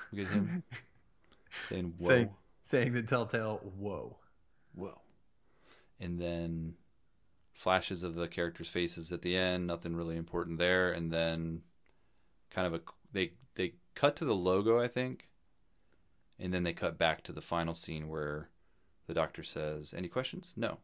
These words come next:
Speaker 1: See you soon." And she pats Yaz on the back and walks away, or runs
Speaker 2: Yep.
Speaker 1: away.
Speaker 2: That's
Speaker 1: And Yaz has this look on her face like, "Where are you going?"
Speaker 2: Because I th-, I think that moment follows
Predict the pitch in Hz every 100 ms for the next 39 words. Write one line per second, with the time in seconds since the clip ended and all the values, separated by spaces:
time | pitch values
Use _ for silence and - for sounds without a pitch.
0 | _ - - 107 165 165 143 143 87 85
1 | - - _ _ - 82 - - 78 78
2 | 80 76 76 73 - 76 78 - 76 76
3 | - - - - 80 80 78 117 - -
4 | - - - - - - - - - -
5 | - - 87 87 87 90 87 85 87 85
6 | 80 82 76 - 92 131 170 117 - -
7 | - - - - - - - - _ -
8 | - - - - 139 143 170 151 143 131
9 | - 147 139 156 156 156 143 139 113 123
10 | 117 120 117 110